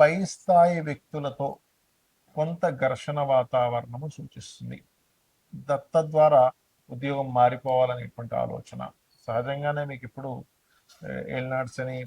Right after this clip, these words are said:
పన్నెండులో ఉంటూ వక్రిస్తున్నాడు కూడా మనకి. ఎప్పుడైతే ఈ పదమూడవ తేదీ నుంచి వక్రించాడో, జూలై పదమూడు నుంచి,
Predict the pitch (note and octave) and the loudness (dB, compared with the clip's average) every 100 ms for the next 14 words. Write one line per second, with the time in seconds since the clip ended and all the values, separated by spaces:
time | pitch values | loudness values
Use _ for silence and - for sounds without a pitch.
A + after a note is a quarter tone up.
0 | - A#2+ A#2+ A#2+ A#2+ A#2 B2+ B2+ A#2 - | -6 -4 -4 -4 -4 -4 -8 -8 -8 -8
1 | C#3 - B2+ A2+ A2+ A#2+ A#2+ A#2+ - _ | -12 -10 -8 -6 -6 -8 -8 -10 -18 _
2 | _ _ _ _ _ _ _ C#3 B2+ B2+ | _ _ _ _ _ _ _ -12 -10 -8
3 | C3+ B2 A#2+ A#2+ B2 A#2+ A#2+ A#2 A#2 A2 | -8 -8 -6 -4 -4 -4 -6 -8 -8 -10
4 | - B2 - A#2 A2 - B2+ G3 - _ | -12 -16 -14 -14 -8 -6 -6 -8 -12 _
5 | - A#2 A#2 A#2 A#2 A2+ A2+ A#2 B2 B2 | -20 -10 -8 -6 -6 -8 -10 -12 -12 -14
6 | A3 | -18